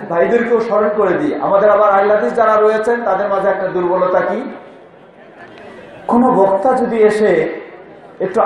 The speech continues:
আমিনের ফজিলত শোনায়, আমরা একেবারে খুবই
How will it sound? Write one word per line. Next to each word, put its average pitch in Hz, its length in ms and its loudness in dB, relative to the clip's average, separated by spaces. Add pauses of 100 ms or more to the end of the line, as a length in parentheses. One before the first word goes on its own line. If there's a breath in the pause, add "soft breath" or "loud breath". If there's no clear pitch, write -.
(120)
আমিনের 220 440 4
ফজিলত 202 380 0 (120)
শোনায়, 180 380 0 (960)
আমরা 165 300 0 (100)
একেবারে 170 320 2 (120)
খুবই 190 320 2